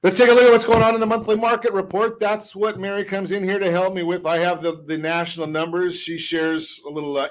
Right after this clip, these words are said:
insight on these from boots on the street and more local numbers. So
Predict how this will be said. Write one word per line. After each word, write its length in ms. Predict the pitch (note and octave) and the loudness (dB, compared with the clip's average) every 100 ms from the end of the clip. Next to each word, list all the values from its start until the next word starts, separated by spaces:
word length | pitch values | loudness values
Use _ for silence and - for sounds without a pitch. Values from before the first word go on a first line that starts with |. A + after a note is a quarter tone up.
| F3 | -6
insight 500 | F3+ F3+ - D#3 D#3 | -8 -6 -4 -2 -2
on 260 | D#3 D#3+ | -4 -6
these 360 | D#3 D#3 E3 E3 _ _ _ _ - | -6 -8 -8 -12 _ _ _ _ -4
from 300 | D3+ D3+ B2 | -2 -2 -4
boots 300 | D3+ E3+ E3+ | -2 -2 -2
on 160 | D3+ | -4
the 80 | D3 | -6
street 460 | C3+ - E3 F3+ F3+ | -10 -6 -2 -2 -4
and 340 | D3+ D3 C#3 C3+ | -6 -4 -6 -8
more 400 | C3 C#3 C#3+ C3+ | -10 -6 -6 -4
local 480 | B2+ D#3 E3 C#3 | -4 -4 -4 -8
numbers. 600 | B2 A#2 A2 A#2 D3+ D#3+ | -8 -10 -12 -12 -12 -14
So 640 | - C#3+ C#3 C3 B2 A#2+ | -6 -2 0 0 -2 -4